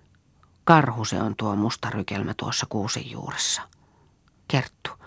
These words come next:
sitä minäkin. Mutta nyt on paras, että asetutaan rinnakkain, aseet valmiina käsissä, ja sitten liketään." Saara asetettiin keskelle tulenpitäjäksi.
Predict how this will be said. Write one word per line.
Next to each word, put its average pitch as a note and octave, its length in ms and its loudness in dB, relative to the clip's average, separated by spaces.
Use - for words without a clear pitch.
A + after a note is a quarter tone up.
sitä - 260 2
minäkin. E3 500 4
Mutta E3 180 8
nyt G#3+ 200 8
on D3+ 120 2
paras, F3+ 360 4
että C#3+ 200 0
asetutaan D3+ 500 2
rinnakkain, C#3+ 640 4
aseet D3 380 2
valmiina C3+ 460 4
käsissä, F3 480 2
ja C#3 140 2
sitten D#3 320 4
liketään." C#3 560 0
Saara D#3+ 380 10
asetettiin A#2+ 720 2
keskelle A#2 520 0
tulenpitäjäksi. B2 1040 -2